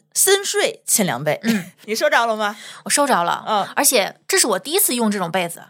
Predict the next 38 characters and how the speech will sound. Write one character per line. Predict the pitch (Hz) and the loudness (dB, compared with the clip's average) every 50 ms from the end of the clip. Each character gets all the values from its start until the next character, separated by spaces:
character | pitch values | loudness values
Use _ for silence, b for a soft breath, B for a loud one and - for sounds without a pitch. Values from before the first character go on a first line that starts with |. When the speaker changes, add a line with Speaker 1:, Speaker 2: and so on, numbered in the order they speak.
| _ _ | _ _
Speaker 2:
其 | - - - 349 349 | 0 2 2 2 2
实 | 349 - 330 330 _ _ _ _ _ | 0 -2 -6 -8 _ _ _ _ _
大 | - 311 277 | -4 -4 -2
家 | 269 294 294 | 0 0 -2
可 | 294 - - 185 | -2 -4 -12 -10
能 | 175 196 | -10 -10
不 | 208 - 247 | -8 -6 -4
太 | 269 294 233 | -2 -2 -2
听 | 226 - 269 254 | -2 -2 -4 -4
我 | 208 147 | -4 -4
种 | 175 247 226 | -4 -4 -4
草 | 214 - - - | -4 -6 -8 -12
这 | - 208 | -12 -10
些 | 202 190 185 | -8 -8 -8
东 | - 175 208 175 | -8 -10 -12 -14
西， | - - - | -14 -14 -12
我 | - 208 202 190 | -4 -2 0 2
是 | 185 - 285 | 2 2 2
一 | |
个 | 277 285 | 0 -2
特 | 277 - - 320 | -2 0 0 2
别 | - - | 2 2
爱 | 214 202 | 0 0
买 | 185 170 160 | -2 -6 -6
床 | - - - 190 214 | -4 -2 -2 0 0
品 | 220 - - | 0 -2 -4
的 | 135 131 | -6 -8
人。 | - - - - _ | -18 -20 -20 -20 _
Speaker 1:
嗯。 | - - - - B B B B B | -20 -20 -20 -20 B B B B B
Speaker 2:
嗯， | - 220 | 0 0
我 | 190 | 0
们 | 175 185 | 0 0
家 | 196 254 262 | 0 0 0
四 | 262 - 277 | 0 -2 -2
件 | 277 254 | -2 -2
套 | 240 226 254 220 196 | -2 2 2 2 2
巨 | 190 - - - 415 403 277 190 | 0 -4 -4 -2 0 0 -2 -2
多。 | - - 190 170 - - - | -4 -8 -10 -10 -12 -16 -18